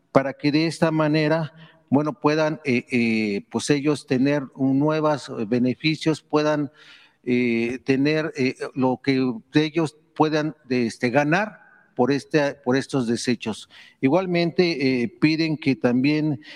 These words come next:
eh, en ese tiempo, eh, están apoyados quienes llegaron, asaltaron esta cooperativa, Héctor Serrano Cortés,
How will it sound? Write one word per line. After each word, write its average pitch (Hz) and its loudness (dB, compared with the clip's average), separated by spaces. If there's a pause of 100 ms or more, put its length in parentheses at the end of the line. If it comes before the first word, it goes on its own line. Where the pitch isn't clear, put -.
(240)
eh, 113 0 (440)
en 135 2
ese 165 0
tiempo, 170 0
eh, 135 2
están 165 0
apoyados 156 0 (200)
quienes 127 0
llegaron, 147 0
asaltaron 143 0
esta 143 0
cooperativa, 135 0
Héctor 151 -2
Serrano 139 0
Cortés, - -2